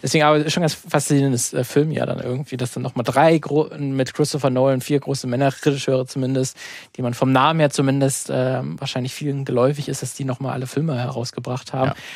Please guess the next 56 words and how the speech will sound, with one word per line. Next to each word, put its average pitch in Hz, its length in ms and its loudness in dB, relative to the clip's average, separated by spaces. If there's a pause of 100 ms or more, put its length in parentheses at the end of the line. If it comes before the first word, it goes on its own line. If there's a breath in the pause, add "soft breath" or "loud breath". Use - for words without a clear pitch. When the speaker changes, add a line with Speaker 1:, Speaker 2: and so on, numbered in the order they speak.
(280 loud breath)
Speaker 1:
Das - 80 -2
wird 214 140 4
vielleicht 180 400 2
nicht 170 160 0
mehr 165 100 2
so 135 140 0
lange 117 220 2
geben. 113 400 -8 (160)
Speaker 2:
Nö. 101 240 2
Speaker 1:
Kann 90 100 -2
ich 120 60 -6
mir 120 80 -8
vorstellen. 120 480 -8
Weil 123 80 -4
ich 123 100 -2
weiß 127 140 2
nicht, 127 80 2
ob 117 60 -4
da 127 100 0
wirklich 123 200 0
eine 131 140 2
Riege 135 320 2
kommt, 139 560 0
die 127 80 -2
dem 123 380 0 (640 soft breath)
mit - 180 -16
ä-, 139 320 2
ähnlichem 143 320 2
Prestige - 480 0
irgendwann 123 280 2
mal 117 120 2
in 120 60 -2
zwanzig 131 340 -2
Jahren 117 240 -4
vielleicht - 540 -8 (480 soft breath)
Speaker 2:
Tja. - 100 -18
Speaker 1:
noch 127 80 -6
Filme 120 220 0
veröffentlicht. 123 640 -6 (380 loud breath)
Deswegen 165 220 4
kann 185 140 2
man 208 100 4
auch 180 120 0
nur 180 100 0
glücklich 165 260 -4
sein, 147 380 0
äh, 143 240 -4
wenn 143 120 -4
auch - 120 -8
noch 127 80 -4
David 123 260 -2
Fincher 143 280 -8
weiter, 123 340 -8
weiter 127 180 -8
Filme 135 240 -8
macht. 139 260 -10